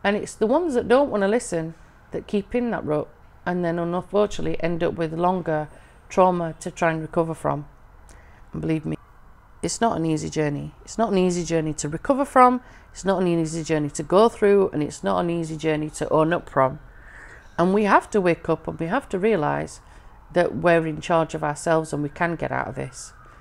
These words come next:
and we can move past this and we can move forward. But we have to be willing to make the first step, and we have to be able to say to ourselves, "I deserve more, I deserve better,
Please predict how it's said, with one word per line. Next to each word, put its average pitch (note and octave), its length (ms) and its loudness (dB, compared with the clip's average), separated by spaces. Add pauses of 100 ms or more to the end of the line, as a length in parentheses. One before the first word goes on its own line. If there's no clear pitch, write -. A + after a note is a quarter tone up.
(300)
and E3 120 0
we E3 60 0
can F#3+ 280 2
move D#3+ 240 0
past - 320 -12
this - 380 -10 (720)
and E3+ 140 0
we E3+ 80 0
can E3 480 2 (120)
move F3+ 200 -4
forward. D3 560 -2 (600)
But E3 100 0
we F3 80 2
have F3 160 -2
to E3 60 -4
be D#3+ 100 -2
willing D#3+ 280 0
to E3+ 120 -6
make D#3+ 180 -4
the D#3 60 -6
first D#3 280 -4
step, D3 260 -6 (880)
and E3+ 120 0
we F3 60 0
have E3+ 160 -6
to F3 80 -4
be E3 140 0
able E3 220 -2
to D#3 320 -2 (500)
say A3 260 4
to - 180 -6
ourselves, D#3+ 720 -4 (540)
"I F3+ 80 2
deserve D#3+ 400 -2
more, D3 280 -4 (680)
I E3 60 -2
deserve D#3+ 400 0
better, D3 440 -6